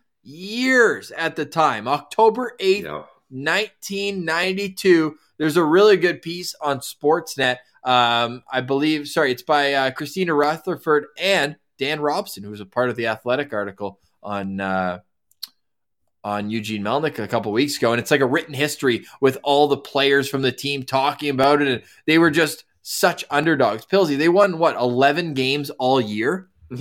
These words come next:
Speaker 1: So
Speaker 2: Yeah,
Speaker 1: to
Speaker 2: something
Speaker 1: go
Speaker 2: like
Speaker 1: out,
Speaker 2: that.
Speaker 1: to go out and win the first ever game, ten games, Pilsy. I gave them too much credit. They won
Speaker 2: <laughs>
Speaker 1: ten games that year, and one of them was the first ever game, and it was against the eventual Stanley Cup champion.
Speaker 2: Yeah.
Speaker 1: So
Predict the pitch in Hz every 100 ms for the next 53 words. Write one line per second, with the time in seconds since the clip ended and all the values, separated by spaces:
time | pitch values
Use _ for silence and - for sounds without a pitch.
0 | 123 - 202 185 - 202 185 185 214 175
1 | 226 226 - _ 123 131 _ - 185 135
2 | 202 185 175 220 180 165 147 175 180 143
3 | - 156 185 185 - 147 151 165 127 120
4 | 135 190 233 _ _ _ _ _ - -
5 | 302 311 254 160 131 190 165 160 180 196
6 | 240 233 269 254 247 - 240 277 185 -
7 | - 208 240 247 240 - 247 285 269 254
8 | 277 208 202 170 160 156 156 156 _ -
9 | 180 175 196 214 208 220 214 190 151 165
10 | - 170 180 185 - _ - 156 151 151
11 | 147 _ - 131 131 131 123 131 131 123
12 | 120 131 127 - _ _ - 127 135 -
13 | 131 123 123 - 117 110 - 117 113 110
14 | 117 - - 110 104 101 95 - 123